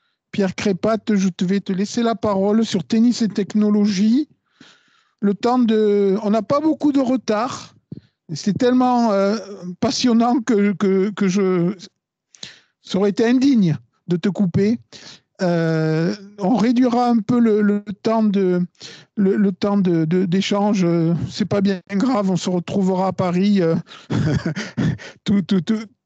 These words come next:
tous un jour. Et, euh, on est honoré d'accueillir Pierre. Donc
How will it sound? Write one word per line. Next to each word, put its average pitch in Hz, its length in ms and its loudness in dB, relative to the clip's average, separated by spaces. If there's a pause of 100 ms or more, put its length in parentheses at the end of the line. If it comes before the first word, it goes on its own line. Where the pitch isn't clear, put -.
tous - 380 0 (440)
un 180 160 2
jour. 208 380 0 (640)
Et, 190 320 2
euh, 175 380 0 (280)
on 180 100 0
est 208 80 2
honoré 214 380 2
d'accueillir 202 480 0
Pierre. 202 380 -2 (1120)
Donc 170 200 -2